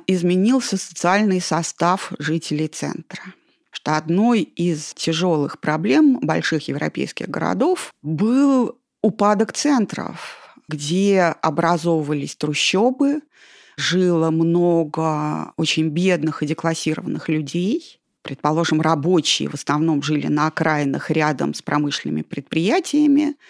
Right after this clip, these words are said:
но нищие, бездомные или социально неблагополучные обитатели занимали когда-то богатые центры. И когда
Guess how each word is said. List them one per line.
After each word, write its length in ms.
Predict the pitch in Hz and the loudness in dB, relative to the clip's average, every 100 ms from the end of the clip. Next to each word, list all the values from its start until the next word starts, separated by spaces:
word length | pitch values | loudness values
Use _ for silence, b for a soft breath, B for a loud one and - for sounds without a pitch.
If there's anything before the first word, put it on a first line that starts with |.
| B B B B B | B B B B B
но 760 | 170 175 185 202 185 160 147 - | 0 2 4 4 4 2 0 -4
нищие, 920 | 160 220 277 247 - 202 214 208 202 190 - | 0 2 4 2 0 2 2 2 0 -6 -8
бездомные 1080 | - - 143 170 247 233 214 202 190 185 180 _ _ _ | -8 -8 -2 2 4 4 4 4 2 2 -4 _ _ _
или 420 | - - - - - _ _ | -10 -8 -6 -8 -10 _ _
социально 500 | - 175 190 170 151 | -4 0 4 4 4
неблагополучные 1400 | 147 156 160 151 165 170 165 143 - 156 143 135 143 - _ | 2 2 0 -2 0 2 2 0 -2 -2 -2 -2 -4 -8 _
обитатели 840 | 151 156 - 330 - 277 240 226 - | -2 0 0 0 2 2 4 2 -4
занимали 1040 | - 165 185 175 175 196 233 240 226 208 202 - _ | -2 2 4 4 4 4 4 4 4 2 -2 -8 _
когда-то 1000 | - 160 156 165 170 185 - 185 180 175 - | -2 -2 0 2 2 2 0 0 2 -2 -2
богатые 540 | 156 160 160 160 165 | -2 0 -2 -2 -6
центры. 520 | 160 160 170 - 180 185 _ _ 208 | -4 -6 -8 -10 -14 -14 _ _ -2
И 480 | 208 202 208 190 165 - | 2 4 6 4 2 0
когда 760 | 185 180 160 175 214 180 156 | 0 2 2 4 6 4 2